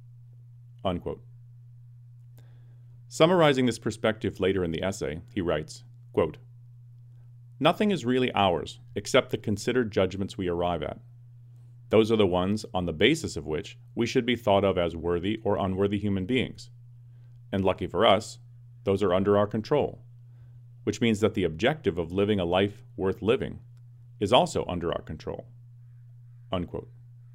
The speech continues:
But when Pigliucci says that our considered judgments are, quote, "under our control,"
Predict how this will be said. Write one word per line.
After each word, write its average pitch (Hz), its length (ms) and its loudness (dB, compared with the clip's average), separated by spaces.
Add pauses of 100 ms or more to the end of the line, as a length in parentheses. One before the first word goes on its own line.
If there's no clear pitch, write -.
(340)
But 117 100 6
when 127 160 4
Pigliucci 180 540 0
says 85 420 0 (160)
that 90 140 2
our 87 80 2
considered 117 520 0
judgments 90 460 0
are, 82 360 -2 (200)
quote, 90 260 0 (480)
"under 101 320 4
our 85 140 2
control," 76 560 -4